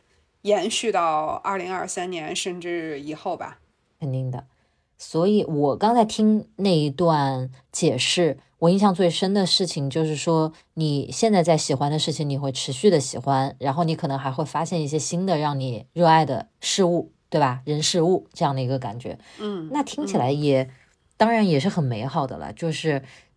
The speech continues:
Speaker 2: 在这个世界上，就是那个爱，爱的事情啊，人啊，越来越多嘛，那肯定是个好事啊。
Speaker 1: 我，我是觉得就是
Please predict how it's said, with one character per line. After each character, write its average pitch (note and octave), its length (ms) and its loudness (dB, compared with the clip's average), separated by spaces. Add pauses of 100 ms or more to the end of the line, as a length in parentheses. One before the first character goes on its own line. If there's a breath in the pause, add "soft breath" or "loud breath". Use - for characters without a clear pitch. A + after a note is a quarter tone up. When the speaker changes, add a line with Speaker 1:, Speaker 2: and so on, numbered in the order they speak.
(260)
Speaker 2:
在 F#3 160 4
这 F3 140 2
个 E3+ 80 2
世 - 160 -4
界 E3+ 120 2
上， E3+ 180 0
就 E3 120 -2
是 F3 200 -2 (200)
那 F#3 140 -4
个 E3 200 2 (100)
爱， G3 320 4
爱 G#3 240 2
的 D3 340 0
事 G3 280 -2
情 D3 220 -4
啊， C#3+ 120 0
人 C#3 200 -2
啊， C#3+ 160 -2
越 F3 140 2
来 D3+ 100 0
越 D#3+ 140 0
多 D#3+ 240 -2
嘛， D3 320 -4
那 D3+ 260 -4
肯 C#3+ 160 -8
定 D3 100 -4
是 D3 120 -8
个 D3 100 -6
好 C3 200 -4
事 C3 200 -8
啊。 B2+ 140 -10 (1120 soft breath)
Speaker 1:
我， G#3+ 220 -8
我 G#3+ 280 2
是 D#4 480 2
觉 F3+ 460 -4
得 G#3+ 400 2
就 G3 180 -6
是 D#3+ 640 -8